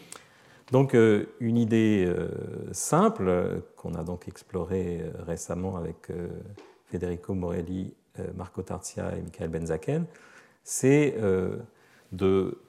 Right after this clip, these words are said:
ne pas supposer tout de suite, euh, qu'on a affaire à un agent représentatif, mais plutôt qu'on a affaire à, à une multitude d'agents, euh, U I étant, euh, le, la fonction d'utilité de l'agent I,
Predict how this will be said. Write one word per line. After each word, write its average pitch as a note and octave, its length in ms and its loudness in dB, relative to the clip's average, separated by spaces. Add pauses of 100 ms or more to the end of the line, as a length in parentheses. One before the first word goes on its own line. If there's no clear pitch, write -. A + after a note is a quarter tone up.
(280)
ne A2+ 160 2
pas D3 200 4
supposer A#2+ 460 0
tout C3 140 -4
de C3+ 60 -4
suite, - 580 -2 (360)
euh, F#2 280 -2 (300)
qu'on F#2 200 -4
a F#2+ 520 -4
affaire G#2 320 -4
à F2 80 -4
un F#2 80 -4
agent G2 240 -2
représentatif, F2 880 -4 (540)
mais A2 180 2
plutôt C3+ 420 4
qu'on A#2 480 2
a G#2+ 280 2
affaire G#2 320 -2
à, F2 180 0
à F#2+ 320 -8 (320)
une G2 80 -2
multitude A#2 480 -2
d'agents, A2 580 -2 (960)
euh, G2 40 -2
U F#2+ 140 -2
I C3+ 280 0 (120)
étant, G2+ 560 -4
euh, G2+ 180 -12 (200)
le, G2+ 140 -10
la G2 120 -8
fonction B2+ 280 -2
d'utilité G#2+ 500 -4
de F#2+ 40 -8
l'agent E2 380 -4
I, G3 220 0